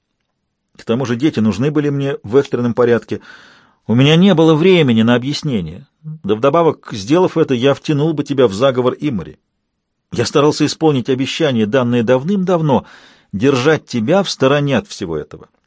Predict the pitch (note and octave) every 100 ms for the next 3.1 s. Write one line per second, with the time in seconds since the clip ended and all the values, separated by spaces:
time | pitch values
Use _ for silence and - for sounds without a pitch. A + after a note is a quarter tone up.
0 | - F#2+ D#3+ E3+ - G2+ - C#3 - A2
1 | G2 - _ _ _ _ _ _ - G#2+
2 | C3 C#3+ C3 C3 B2 D3+ C3+ B2+ A#2 -